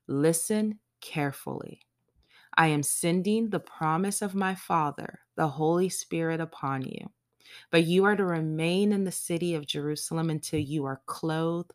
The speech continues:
fully equipped with power from on high." Then he led them out as far as Bethany and lifted up his hands and blessed them.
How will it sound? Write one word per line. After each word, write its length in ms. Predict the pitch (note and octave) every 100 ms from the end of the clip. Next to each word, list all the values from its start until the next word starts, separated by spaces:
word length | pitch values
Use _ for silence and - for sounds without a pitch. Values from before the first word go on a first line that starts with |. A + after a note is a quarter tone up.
| -
fully 800 | - - G#3 G#3 D#3 - - - -
equipped 720 | D#3 - - F3 - - - -
with 220 | - -
power 640 | - D#3+ D#3 C#3 - - D#3
from 300 | - C#3+ C#3
on 180 | C3+
high." 480 | C3+ C3 B2+ C3 C#3 _ _ _ _ _ - - - -
Then 260 | F3 G3+
he 120 | A#3
led 300 | A3+ G3 F#3+
them 160 | F#3+ F3+
out 260 | - D#3 -
as 200 | D3+ -
far 400 | - D#3+ D#3 D#3+
as 160 | D#3
Bethany 680 | - C3+ - C#3 C3+ C3+ - - - -
and 220 | D#3 D3+
lifted 360 | D3+ D#3+ - G3
up 220 | F#3+ F#3+
his 200 | G#3+ G#3
hands 520 | E3+ D3 C3+ C3 - -
and 220 | D3+ C3+
blessed 580 | B2+ B2+ B2+ B2+ - -
them. 320 | - - C#3+